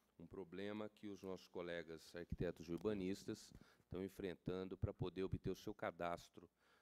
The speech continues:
no âmbito do incra, Instituto Nacional de Colonização e Reforma Agrária, para poder exercer as atividades referentes a, a georreferenciamento. Então, o incra, é,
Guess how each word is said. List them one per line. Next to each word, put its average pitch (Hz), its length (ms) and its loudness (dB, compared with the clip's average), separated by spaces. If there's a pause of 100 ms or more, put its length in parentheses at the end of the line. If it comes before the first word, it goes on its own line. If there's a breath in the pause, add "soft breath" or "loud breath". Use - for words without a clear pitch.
(160 soft breath)
no 85 180 -2
âmbito 90 340 -2
do 90 200 0
incra, 107 480 4 (680 soft breath)
Instituto - 480 -4
Nacional 90 520 4
de - 100 -12
Colonização 87 680 6
e 87 60 2
Reforma 92 360 2
Agrária, 92 460 6 (220 soft breath)
para 95 140 2
poder 95 260 6
exercer 95 720 6 (320 soft breath)
as 90 220 2
atividades 92 560 6
referentes 90 480 4
a, 98 240 2
a 98 60 6
georreferenciamento. 92 1200 6 (540 soft breath)
Então, 90 240 4
o 92 80 6
incra, 107 460 6 (340 soft breath)
é, 90 560 8